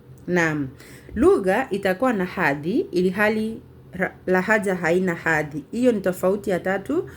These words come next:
kati ya lugha na lahaja. Tofauti ya nne ni kwamba lugha sanifu ndio yenye tabaka la kue-, kuheshimiwa, ili hali lahaja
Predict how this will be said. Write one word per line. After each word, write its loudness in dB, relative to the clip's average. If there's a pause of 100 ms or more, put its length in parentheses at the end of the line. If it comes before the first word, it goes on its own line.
(260)
kati -2
ya 2
lugha 0 (100)
na -2
lahaja. 0 (680)
Tofauti 2
ya 4
nne 2
ni 0
kwamba -2 (540)
lugha 4
sanifu 0
ndio 2
yenye 2
tabaka -2
la 2
kue-, -2 (260)
kuheshimiwa, 2
ili 2
hali 0
lahaja 0